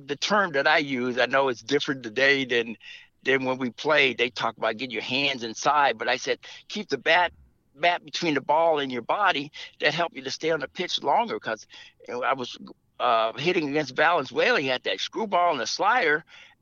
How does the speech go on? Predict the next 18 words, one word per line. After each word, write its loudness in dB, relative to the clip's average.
and -2
I 2
fouled 2
off, 2
which 0
I 4
don't 0
usually -4
foul 2
off 4
that 0
many, -4
eight 4
or 2
nine 4
pitches, -6
and -10
he -4